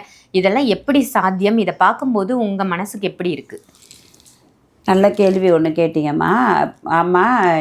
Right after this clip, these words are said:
Speaker 2: நீங்க சரித்திரம் படித்து, படிச்சிருப்பீங்க. உங்களுக்கு காந்தியை பார்த்திருக்கீங்களா?
Speaker 1: இல்லம்மா.
Speaker 2: ஆனா அவர் இறந்துட்டாரு.
Speaker 1: ம்.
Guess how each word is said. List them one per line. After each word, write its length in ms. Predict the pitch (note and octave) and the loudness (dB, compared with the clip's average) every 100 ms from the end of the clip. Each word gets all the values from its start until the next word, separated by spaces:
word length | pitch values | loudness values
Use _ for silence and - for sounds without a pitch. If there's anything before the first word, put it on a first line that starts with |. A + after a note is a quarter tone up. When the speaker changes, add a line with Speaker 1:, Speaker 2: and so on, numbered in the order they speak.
| D#3 | 0
Speaker 2:
நீங்க 400 | F3+ F#3 F3+ E3+ | 0 2 2 2
சரித்திரம் 540 | - F#3 - C#4 C4 | 0 -4 -2 0 2
படித்து, 400 | A3 G#3 G#3+ - - | 2 0 -4 -8 -2
படிச்சிருப்பீங்க. 760 | F#3+ G#3 A3 F#3 F#3+ F3 D#3+ | -2 -2 -4 -2 0 0 0
உங்களுக்கு 360 | - F#3+ F3+ F#3 F3 E3+ E3 D#3 | -4 -4 0 2 4 2 0 -2
காந்தியை 440 | F#3 F#3+ A3+ A#3+ F#3 | 2 2 4 2 2
பார்த்திருக்கீங்களா? 680 | E3+ E3 D#3+ D#3+ E3 F3+ B3+ _ _ | 0 -2 -6 -6 -8 -8 -12 _ _
Speaker 1:
இல்லம்மா. 360 | E3+ E3 D3 A#2 A#2+ - _ _ _ - | -8 -6 -6 -8 -10 -20 _ _ _ -4
Speaker 2:
ஆனா 260 | G#3 B3 | 0 2
அவர் 140 | A3 F#3 | 2 4
இறந்துட்டாரு. 720 | E3+ E3+ E3+ D#3+ D3 C#3+ - | 2 0 -4 -4 -4 -6 -12
Speaker 1:
ம். 300 | E3 D#3+ D3+ | -12 -10 -12